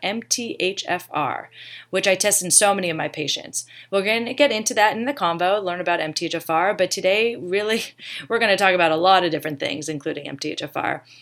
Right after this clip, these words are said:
Now, I wanted to give a little bit of a background on what epigenetics is for some people who don't know what that is, um, because we really just dive right into it in our interview. So essentially, epigenetics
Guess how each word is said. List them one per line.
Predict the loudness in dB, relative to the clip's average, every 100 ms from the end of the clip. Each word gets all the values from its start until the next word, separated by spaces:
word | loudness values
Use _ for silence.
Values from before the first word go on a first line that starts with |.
| -18 -18 0
Now, | 2
I | 4
wanted | 2 -2 0
to |
give | -2 -2
a | -2
little | -2 0
bit | -2
of | -4
a |
background | 2 2 4 0 0
on | 0
what | 0 0
epigenetics | -2 -2 -4 -4 -4 -4 -4
is | -2 -2 -2
for | -2
some | 0 -2 -4
people | -6 -6 -6
who | -8
don't | -2 -2 -2 -4
know | -4 -2
what | -4 -4
that | -4
is, | -2 -2 -2 -4 -8 -18 -2
um, | 0 0
because | -2 -2 -2
we |
really | 0 2 2
just | 0 0
dive | 0 2 0
right | -2 -2
into | -6 -6 -4
it | -6
in | -4
our | -6
interview. | -6 -8 -8 -8 -10 -12 _ _ _ _ _ _ _ -2
So | 2 2
essentially, | 4 4 4 4
epigenetics | 2 2 -2 -2 -2 -2 -4